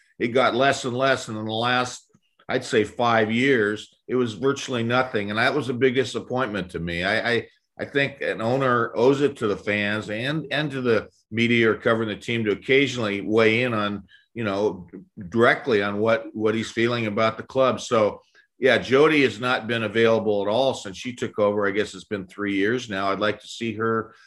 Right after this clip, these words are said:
uh, you know, have a occasional press briefing or, or do some interviews and let people know what she's thinking. My guess is, is that she's gonna let Neil run the, you know, run things, but, um,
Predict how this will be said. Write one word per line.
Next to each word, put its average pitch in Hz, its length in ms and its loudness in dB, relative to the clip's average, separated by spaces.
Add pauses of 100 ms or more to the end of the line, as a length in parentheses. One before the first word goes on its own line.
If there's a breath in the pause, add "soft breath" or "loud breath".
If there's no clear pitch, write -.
(240 loud breath)
uh, 101 300 -2
you 107 100 -2
know, 107 160 0
have 120 300 0
a 104 240 2
occasional 101 520 -2
press 107 360 0
briefing 98 500 -2
or, 95 180 -4
or 92 340 -2 (140)
do 123 140 0
some 120 220 -4
interviews 98 600 -2
and 98 120 -6
let 120 240 -2
people 113 300 -4
know 98 320 -2
what 107 200 2
she's - 280 -10
thinking. 92 340 -6 (260 soft breath)
My 135 160 4
guess 147 400 2
is, 147 300 4
is 107 160 -6
that 104 140 -4
she's 120 240 -4
gonna 120 200 -2
let 113 300 4 (420 soft breath)
Neil 117 320 2
run 107 300 0
the, 95 200 -6
you 104 140 -6
know, 101 140 -2
run 120 320 0
things, 127 380 -2
but, 101 420 0
um, 95 320 0